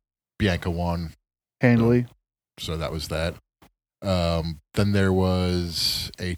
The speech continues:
Speaker 1: tag title match, which was very good, between the Usos, who have both belts, against,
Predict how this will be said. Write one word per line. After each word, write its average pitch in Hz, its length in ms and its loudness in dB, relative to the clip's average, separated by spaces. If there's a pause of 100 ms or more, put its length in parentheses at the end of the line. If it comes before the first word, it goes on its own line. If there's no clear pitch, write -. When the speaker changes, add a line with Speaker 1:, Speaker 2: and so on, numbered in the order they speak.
Speaker 1:
tag 117 340 0
title 110 260 0
match, 82 680 -4 (340)
which 87 220 -6
was 85 220 -2
very 98 260 2
good, 78 320 -6 (100)
between 80 480 -6
the - 100 -12
Usos, 90 440 0
who - 80 -6
have 85 180 -4
both 92 220 -2
belts, - 720 -6
against, 87 600 -6